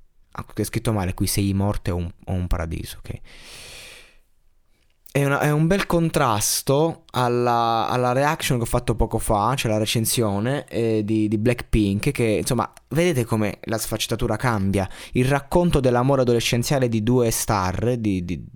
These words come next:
di, insomma, un gruppo che, un gruppo di star e lei, e uno lo vive in quel modo, quando sei un prodotto,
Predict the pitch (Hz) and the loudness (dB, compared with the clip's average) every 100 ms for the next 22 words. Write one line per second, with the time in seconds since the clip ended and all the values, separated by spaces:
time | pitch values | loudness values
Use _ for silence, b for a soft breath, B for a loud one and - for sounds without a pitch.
0 | - - 65 57 - - 85 104 98 - | -18 -12 -12 -10 -10 -8 -4 -2 -2 -4
1 | - 50 - - - - - 101 - 104 | -6 -10 -12 -12 -12 -4 -2 0 0 0
2 | - 101 101 92 110 B B B B B | 0 0 2 2 0 B B B B B
3 | - 113 107 139 190 240 190 135 139 143 | -2 0 2 4 4 4 4 4 4 4
4 | 131 127 117 110 110 107 107 117 110 110 | 4 4 4 4 4 2 2 0 2 2
5 | 110 104 139 139 - 131 123 - 120 120 | 2 2 2 0 0 0 0 0 2 0
6 | 104 - - 107 104 - | -2 -6 -4 -2 -2 -8